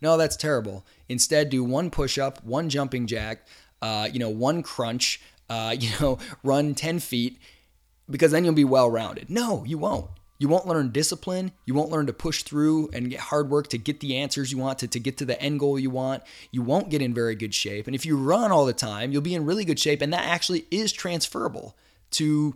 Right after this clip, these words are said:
soccer and to other specialties in the physical, you know, world. So it's the same with knowledge. My good friend T K Coleman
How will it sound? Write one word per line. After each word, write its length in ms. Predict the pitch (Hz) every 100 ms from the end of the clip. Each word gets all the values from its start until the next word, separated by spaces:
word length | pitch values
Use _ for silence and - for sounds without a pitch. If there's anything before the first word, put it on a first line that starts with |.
| -
soccer 560 | - - 160 - 123 113
and 120 | 113
to 120 | 151 143
other 280 | 175 190
specialties 720 | 151 - - - 147 139 120
in 120 | 123 120
the 40 |
physical, 600 | - 127 127 127 117 113
you 100 | 135
know, 300 | 117 110 120
world. 400 | 127 165 156 123
So 380 | - 165 139 123 - - -
it's 100 | 151
the 60 | 156
same 260 | - 240
with 160 | 214 110
knowledge. 480 | 120 147 - - -
My 100 | 131
good 160 | 160
friend 240 | 165 156 131
T 140 | -
K 220 | 135 127
Coleman 460 | 113 156 143 101 98